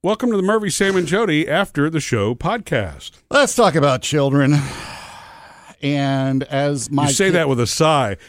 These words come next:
Speaker 1: Sam says that, says it like it's a bad thing. You heard
Speaker 2: No,
Speaker 1: that?
Speaker 2: it's not a bad thing. It's just I'm trying to, uh,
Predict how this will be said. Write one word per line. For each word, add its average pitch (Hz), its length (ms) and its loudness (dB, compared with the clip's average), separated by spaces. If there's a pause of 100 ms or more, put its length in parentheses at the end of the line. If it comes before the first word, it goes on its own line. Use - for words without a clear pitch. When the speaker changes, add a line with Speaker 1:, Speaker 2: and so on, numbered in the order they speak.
Speaker 1:
Sam 180 320 -4
says 170 260 -4
that, 147 160 -4
says 147 260 -2
it 147 40 -4 (180)
like 127 180 -2
it's 123 120 -6
a 120 60 -6
bad 127 340 -4
thing. 92 180 -6
You 101 140 -4
heard 117 80 2
Speaker 2:
No, 254 160 4
Speaker 1:
that? 170 60 2
Speaker 2:
it's 175 100 -4
not 202 160 2
a 131 40 2
bad 131 300 2
thing. 113 300 -2
It's 117 240 -10
just 135 260 -6
I'm 127 160 0
trying 156 420 -2
to, 117 460 -4 (180)
uh, 92 360 -6